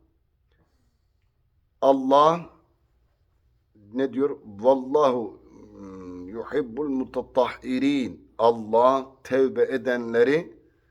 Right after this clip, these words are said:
sever ayetine de ne yapmış olur? Müjdesine ulaşmış olur buyurur. Övdüğü kimselerden olur ve anlatıldığı gibi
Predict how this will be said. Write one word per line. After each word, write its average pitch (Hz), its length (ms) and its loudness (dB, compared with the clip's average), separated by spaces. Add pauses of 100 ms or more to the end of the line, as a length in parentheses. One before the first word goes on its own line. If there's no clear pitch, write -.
(160)
sever 127 580 4 (140)
ayetine 113 680 2
de 151 300 -2 (400)
ne 120 80 -2
yapmış - 320 -2
olur? 131 200 -6
Müjdesine 113 880 -6 (140)
ulaşmış 110 680 -4 (140)
olur 113 360 -8
buyurur. 104 460 -6 (1160)
Övdüğü 139 460 2
kimselerden 107 760 -2
olur 143 340 -6
ve 131 80 4
anlatıldığı 131 800 -2
gibi 117 320 -10